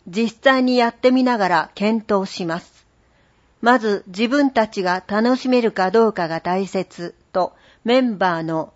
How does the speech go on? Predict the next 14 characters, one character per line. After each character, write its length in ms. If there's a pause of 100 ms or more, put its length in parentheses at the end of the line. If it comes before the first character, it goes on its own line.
(140)
古 320
井 340
芽 280
衣 40
さ 240
ん、 180 (340)
三 260
年 220
生 320
は 180 (160)
話 320
し 140
ま 120
す。 220